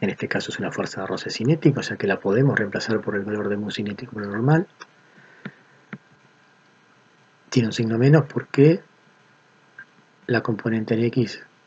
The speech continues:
se obtiene a partir de calcularlo como el módulo por el coseno del ángulo, en este caso ciento ochenta, eso me da una componente negativa, lo cual tiene sentido con la elección de signos que hemos hecho,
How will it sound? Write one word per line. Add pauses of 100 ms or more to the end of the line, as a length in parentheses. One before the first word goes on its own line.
(160)
se
obtiene
a
partir
de
calcularlo
como
el
módulo
por
el
coseno
del
ángulo,
en
este
caso
ciento
ochenta,
eso
me
da
una
componente
negativa,
lo
cual (300)
tiene
sentido
con
la (1400)
elección
de
signos
que
hemos
hecho,